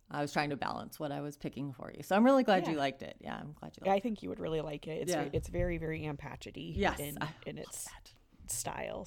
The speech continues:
Speaker 1: Yeah,
Speaker 2: So,
Speaker 1: I love that.
Speaker 2: yeah, that is up your, your alley.
Speaker 1: It absolutely is. I'm gonna put it on my library holds list right now.
Speaker 2: Do it.
Speaker 1: <laughs> Okay, my last one is Shrines of Gaiety by
Speaker 2: Oh,
Speaker 1: Kate
Speaker 2: yeah.
Speaker 1: Atkinson.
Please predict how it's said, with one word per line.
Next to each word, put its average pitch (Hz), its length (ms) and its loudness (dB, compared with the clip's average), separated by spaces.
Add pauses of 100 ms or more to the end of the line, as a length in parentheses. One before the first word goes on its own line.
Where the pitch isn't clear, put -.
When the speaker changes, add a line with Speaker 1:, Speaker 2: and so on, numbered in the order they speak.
Speaker 1:
Yeah, - 80 -10
Speaker 2:
So, 175 220 -6 (160)
Speaker 1:
I - 40 -12
love - 140 -12
that. - 180 -10
Speaker 2:
yeah, - 160 -6 (380)
that - 140 -10
is 160 140 -10
up 185 160 -8
your, 170 240 -4
your - 260 -4
alley. 156 300 -6
Speaker 1:
It 180 100 6
absolutely 156 440 4
is. - 120 -6
I'm 147 80 0
gonna 147 120 -2
put 151 140 -6
it 151 60 -2
on - 80 -10
my 180 160 -4
library 175 340 -2
holds 208 260 -4
list 240 180 -4
right 233 200 0
now. - 100 0 (460)
Speaker 2:
Do 311 240 6
it. - 160 2 (280)
Speaker 1:
<laughs> 180 280 2 (440)
Okay, 240 220 12
my 202 160 8
last 302 380 8
one 220 280 6
is 196 200 2
Shrines 175 420 4
of 214 140 0
Gaiety 143 420 2
by 139 500 2
Speaker 2:
Oh, 392 120 4
Speaker 1:
Kate 175 160 2
Speaker 2:
yeah. 403 160 0
Speaker 1:
Atkinson. 151 840 2